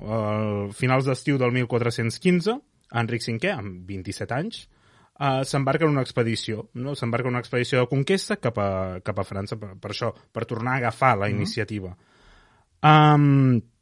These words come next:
Speaker 1: clar, és una, és una fase de la Guerra dels Cent Anys, o sigui, la Guerra dels Cent Anys, eh, en el segle, sobretot durant el segle catorze,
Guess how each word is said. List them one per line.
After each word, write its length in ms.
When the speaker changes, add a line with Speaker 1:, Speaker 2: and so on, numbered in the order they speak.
Speaker 1:
clar, 140
és 80
una, 220
és 120
una 120
fase 220
de 60
la 240
Guerra 220
dels 100
Cent 160
Anys, 160
o 80
sigui, 180
la 140
Guerra 180
dels 120
Cent 120
Anys, 300
eh, 80
en 140
el 100
segle, 380
sobretot 360
durant 280
el 40
segle 280
catorze, 440